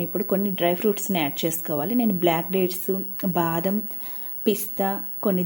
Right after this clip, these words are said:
జీడిపప్పు అనేవి ఇట్లా చాప్ చేసి తీసుకున్నానండి. అలాగే ఒక హాఫ్ కప్ వరకు కిస్మిస్, టూటీ ఫ్రూటీస్, చెర్రీస్ అనేవి యాడ్ చేసుకో-, ఈ విధంగా మీకు నచ్చిన డ్రై ఫ్రూట్స్ అనేవి ఈ ఆరెంజ్ జ్యూస్లో యాడ్ చేసుకొని, మిక్స్ చేసుకొని పక్కన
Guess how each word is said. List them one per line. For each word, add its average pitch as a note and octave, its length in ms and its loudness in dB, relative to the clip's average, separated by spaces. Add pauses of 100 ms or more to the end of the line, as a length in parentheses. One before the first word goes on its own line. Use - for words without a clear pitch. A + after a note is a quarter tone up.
జీడిపప్పు F#3 520 2
అనేవి E3 300 0
ఇట్లా F3+ 160 -2 (100)
చాప్ D#3+ 280 0
చేసి F#3 240 -2
తీసుకున్నానండి. D#3 800 0 (480)
అలాగే A#3+ 360 6
ఒక G#3+ 80 0 (100)
హాఫ్ F3+ 220 2
కప్ F#3 260 0
వరకు F#3 240 2 (120)
కిస్మిస్, F#3 480 0 (400)
టూటీ G#3 380 4
ఫ్రూటీస్, E3+ 500 0 (320)
చెర్రీస్ G3 480 6
అనేవి F3+ 340 2
యాడ్ D3+ 240 0
చేసుకో-, - 340 -2 (220)
ఈ D4 120 0
విధంగా C4+ 400 0
మీకు G3 240 -4
నచ్చిన G#3+ 260 -4 (100)
డ్రై E3+ 200 0
ఫ్రూట్స్ G3+ 340 -2
అనేవి F3 300 -2 (140)
ఈ - 20 4 (140)
ఆరెంజ్ F#3+ 280 2
జ్యూస్లో F#3 280 -2 (120)
యాడ్ C#3+ 220 -2
చేసుకొని, A#3 420 0
మిక్స్ - 240 -2
చేసుకొని A#3 400 0
పక్కన G#3+ 200 2